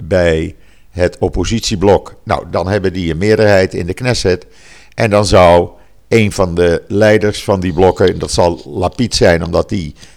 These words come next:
eh, de grootste partij is binnen dat blok, met Yesh Atid, die zou dan, eh, de opdracht kunnen krijgen van premier Rivlin om, eh, of president Rivlin om een, eh, ja, te gaan proberen een regering samen te stellen.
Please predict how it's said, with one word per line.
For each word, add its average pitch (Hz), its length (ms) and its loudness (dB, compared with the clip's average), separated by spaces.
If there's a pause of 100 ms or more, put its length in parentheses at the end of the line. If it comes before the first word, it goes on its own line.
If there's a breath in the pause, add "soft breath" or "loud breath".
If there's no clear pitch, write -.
(200 soft breath)
eh, 90 300 -2
de 98 100 -2
grootste 101 360 4
partij 98 400 2
is 101 140 2
binnen 87 260 0
dat 82 160 0
blok, 87 340 0 (260)
met 90 240 -4
Yesh 87 200 2
Atid, 82 380 -4 (540 loud breath)
die 117 180 2
zou 104 280 8
dan, 90 400 2 (100)
eh, 90 220 2 (100)
de 104 120 2
opdracht 113 420 2
kunnen 87 240 2
krijgen 85 460 2
van 85 280 -2
premier 90 480 2
Rivlin 80 520 -4 (440 soft breath)
om, 82 460 2
eh, 87 200 2
of - 140 -2
president 104 460 2
Rivlin 82 560 -2 (380 soft breath)
om 98 240 4
een, 87 220 -2
eh, 90 160 4 (640)
ja, 110 180 6
te 101 120 -2
gaan 101 200 0
proberen 95 640 2
een 98 60 2
regering 120 480 4
samen 107 340 4
te 101 80 -4
stellen. 87 360 2